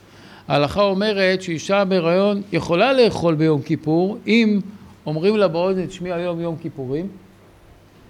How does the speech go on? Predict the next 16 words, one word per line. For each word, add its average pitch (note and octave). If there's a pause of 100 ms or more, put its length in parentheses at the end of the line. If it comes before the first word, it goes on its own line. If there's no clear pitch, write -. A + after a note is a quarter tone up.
(180)
אם G#3
היא G#3
נרגעת, F#3+
יופי, C#3+
היא C#3
ממשיכה C3
לצום. C#3
אם F3+
לא, G3+
נותנים F#3+
לה F3+
לשיעורים D#3
לאכול. C3+ (720)
אמרו F3+
לאישה G3+
אחת, F3